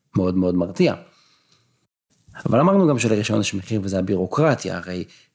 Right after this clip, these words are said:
הוא מחייב את כולם לעבור דרך הממשלה, הוא מחייב את כולם להמתין לאישור הממשלה,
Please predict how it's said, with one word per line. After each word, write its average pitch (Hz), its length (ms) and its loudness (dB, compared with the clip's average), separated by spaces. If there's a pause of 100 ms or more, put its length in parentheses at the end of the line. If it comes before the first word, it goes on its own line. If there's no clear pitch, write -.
(140)
הוא 113 100 2
מחייב 101 260 -2
את 95 80 -4
כולם 98 260 0
לעבור 95 420 2
דרך 104 240 0
הממשלה, 87 400 -4
הוא 85 160 -6 (180)
מחייב 95 400 -8
את 101 60 -12
כולם 95 280 -4
להמתין 92 480 2
לאישור 98 420 0
הממשלה, 87 460 -4